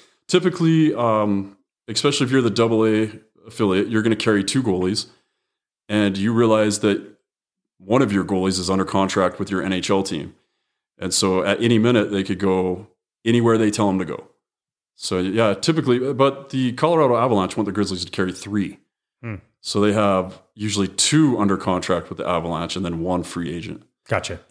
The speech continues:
Speaker 2: How many are they allowed to dress in a game?
Speaker 1: So you're only allowed to dress two.
Speaker 2: Okay,
Speaker 1: Yeah.
Speaker 2: gotcha.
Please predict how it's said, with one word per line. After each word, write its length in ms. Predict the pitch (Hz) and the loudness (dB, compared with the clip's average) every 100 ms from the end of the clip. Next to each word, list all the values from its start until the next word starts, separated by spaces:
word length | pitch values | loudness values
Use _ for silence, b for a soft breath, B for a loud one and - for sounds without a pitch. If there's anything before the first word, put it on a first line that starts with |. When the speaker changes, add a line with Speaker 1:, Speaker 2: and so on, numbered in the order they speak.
| b b b | b b b
Speaker 2:
How 120 | 143 | 0
many 200 | 139 139 | 2 4
are 120 | 120 | 4
they 140 | 110 113 | 4 4
allowed 300 | 101 107 104 | 4 2 0
to 100 | 101 | -6
dress 640 | - 104 92 - - - - | -8 -6 -6 -6 -8 -10 -6
in 100 | 104 | -6
a 40 | |
game? 300 | 92 87 80 - | -4 -6 -8 -4
Speaker 1:
So 140 | - | 2
you're 160 | 117 123 | 4 4
only 160 | 139 | 4
allowed 200 | 135 131 | 4 4
to 80 | 123 | 2
dress 240 | 120 117 - | 2 2 2
two. 320 | - 90 87 - | 0 -4 -6 -10
Speaker 2:
Okay, 240 | 95 - 80 _ - | -6 -4 -4 _ -8
Speaker 1:
Yeah. 60 | 92 | -2
Speaker 2:
gotcha. 300 | 104 - | -2 -4